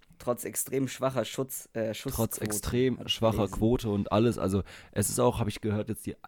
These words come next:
Speaker 2: erste Mannschaft, die mit fünf Punkten in der Hauptrunde es überhaupt ins Halbfinale schafft.
Speaker 1: <laughs>
Speaker 2: Ähm, aber davon
Speaker 1: Okay.
Speaker 2: abgesehen ist man im
Speaker 1: Hört
Speaker 2: Halbfinale.
Speaker 1: sich
Speaker 2: Das war das
Speaker 1: vielversprechend an.
Speaker 2: Ziel.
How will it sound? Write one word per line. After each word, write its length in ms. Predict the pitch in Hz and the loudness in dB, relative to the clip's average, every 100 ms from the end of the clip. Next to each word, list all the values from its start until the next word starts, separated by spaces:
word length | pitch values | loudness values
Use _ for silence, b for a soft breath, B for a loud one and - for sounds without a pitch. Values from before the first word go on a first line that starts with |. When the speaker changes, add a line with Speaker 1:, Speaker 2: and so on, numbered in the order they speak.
| _ | _
Speaker 2:
erste 360 | 110 123 143 120 | -2 0 0 -2
Mannschaft, 460 | 104 117 127 113 107 | -2 -2 -4 -6 -2
die 120 | 101 | -2
mit 260 | 98 - - - | -2 -6 -12 -4
fünf 280 | 147 139 | -2 0
Punkten 280 | - 135 - | 4 4 4
in 100 | 110 | 4
der 100 | 95 | 6
Hauptrunde 500 | 107 - 110 107 95 | 6 6 6 8 6
es 120 | - - | 2 2
überhaupt 220 | 87 101 | 4 4
ins 140 | 95 104 | 2 2
Halbfinale 480 | 101 98 85 82 | 0 2 4 4
schafft. 360 | - 107 117 165 | 4 2 2 0
Speaker 1:
<laughs> 540 | 135 - - - - - | 0 -2 -2 -18 -16 -2
Speaker 2:
Ähm, 400 | 110 107 110 104 B B B B B | 2 2 2 -2 B B B B B
aber 160 | - 107 | -6 -4
davon 260 | 120 127 127 | -4 -4 -2
Speaker 1:
Okay. 160 | 131 | 0
Speaker 2:
abgesehen 300 | 139 139 147 - | 0 -2 -6 -6
ist 180 | 139 - | -6 -2
man 120 | 143 | 0
im 60 | 143 | 0
Speaker 1:
Hört 60 | 139 | 4
Speaker 2:
Halbfinale. 720 | 156 - 151 147 147 180 190 | 4 4 0 6 6 6 6
Speaker 1:
sich 140 | 156 135 | 4 4
Speaker 2:
Das 180 | - 107 | 4 4
war 140 | 127 | 4
das 120 | 117 | 4
Speaker 1:
vielversprechend 100 | 113 | 2
an. 60 | 107 | 2
Speaker 2:
Ziel. 380 | 120 147 185 | 4 6 4